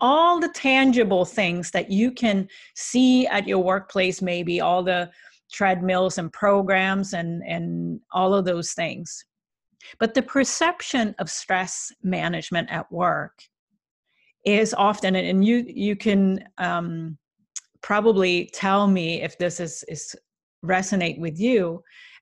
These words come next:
but if we, if you think about it a little differently, then that you have to change your clothes or put on, um,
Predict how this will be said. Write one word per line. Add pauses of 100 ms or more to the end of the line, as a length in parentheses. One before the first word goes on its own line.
(360)
but
if
we,
if
you
think
about
it
a
little
differently,
then (400)
that
you
have (120)
to (1400)
change
your
clothes
or
put
on, (520)
um,